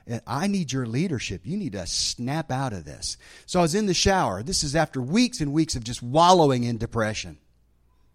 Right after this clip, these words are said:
I was in the shower, and I was praying in the Holy Ghost, and the Lord spoke to me. I mean, just out of nowhere, seemingly.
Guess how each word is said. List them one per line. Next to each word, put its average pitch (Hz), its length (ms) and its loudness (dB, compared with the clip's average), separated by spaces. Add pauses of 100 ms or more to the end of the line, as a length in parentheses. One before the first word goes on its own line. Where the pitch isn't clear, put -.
(260)
I - 60 -2
was 160 120 -2
in 214 120 0
the 165 80 0
shower, 180 520 -2
and 135 180 -4
I 135 40 -4
was 131 140 -6
praying 202 420 2
in 175 80 0
the 147 80 2
Holy 151 240 0
Ghost, 127 520 -6 (140)
and 151 140 -2
the 156 60 0
Lord 170 220 -2
spoke - 420 0
to 120 100 -4
me. 82 240 -10 (640)
I 151 120 -4
mean, 190 200 -4
just 185 280 -6
out 190 200 -6
of 208 100 -6
nowhere, 202 800 0
seemingly. 156 880 2